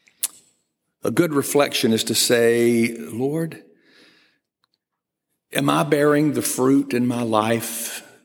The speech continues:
that you're wanting to grow in me?" Because the real tragedies in life are not those of temporal suffering, which come for whatever reason and then pass away in this life.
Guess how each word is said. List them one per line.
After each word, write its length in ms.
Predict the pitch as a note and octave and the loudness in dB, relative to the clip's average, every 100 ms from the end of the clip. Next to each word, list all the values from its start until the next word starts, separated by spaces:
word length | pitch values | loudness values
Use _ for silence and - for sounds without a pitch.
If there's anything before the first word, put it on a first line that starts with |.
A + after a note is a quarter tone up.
| _ - | _ -2
that 160 | G#2 | 0
you're 180 | A2 B2 | 2 2
wanting 360 | A#2 A#2 A2+ A2 | 4 2 2 0
to 100 | G2+ | -2
grow 480 | F2 G2 G2 G#2+ | 0 2 4 2
in 160 | A2+ A#2 | 2 0
me?" 360 | G#2+ A2 A2+ - _ _ _ _ _ _ _ _ _ _ _ _ _ _ _ _ _ - _ | -2 -4 -6 -16 _ _ _ _ _ _ _ _ _ _ _ _ _ _ _ _ _ -20 _
Because 380 | - - D3 C#3+ | -8 0 2 2
the 220 | - B2 | -4 -2
real 260 | B2+ E3+ G#3 | 2 2 2
tragedies 840 | - - C#3+ D3+ D3 B2 A#2+ G#2+ | -2 -2 0 0 0 2 2 2
in 120 | A2 | 2
life 760 | A2+ G2+ G#2 F#2 F2+ - - - _ _ _ _ _ _ _ _ _ _ _ _ | 0 -2 -2 -4 -6 -8 -10 -14 _ _ _ _ _ _ _ _ _ _ _ _
are 100 | A#2 | 0
not 320 | C#3 D#3+ F#3+ - | 4 2 2 2
those 360 | D#3+ C#3+ C3+ | 2 2 0
of 140 | A2+ - | -4 -2
temporal 480 | D#3+ D#3 C3 G#2 | -2 2 2 2
suffering, 760 | G2 - A2 - G#2+ G#2 G#2 G#2 - - _ _ _ _ _ _ _ _ | 0 0 -2 0 -2 0 -4 -8 -16 -20 _ _ _ _ _ _ _ _
which 240 | B2 - | -2 -2
come 280 | - C#3+ C#3+ | 0 2 2
for 140 | C3+ | -2
whatever 420 | A#2+ B2+ B2+ A2+ G#2 | 0 2 2 2 2
reason 460 | B2 C#3 B2+ G#2 | 4 2 2 -2
and 160 | G#2 G2+ | -2 0
then 220 | A2 G2 | 0 -2
pass 380 | - B2 A#2+ - | -4 -2 0 0
away 360 | G2 A2 A2+ | 2 2 2
in 120 | G#2 G2 | 2 0
this 200 | G2 G2+ | 0 0
life. 500 | G#2 F#2+ - - | 0 -2 -8 -14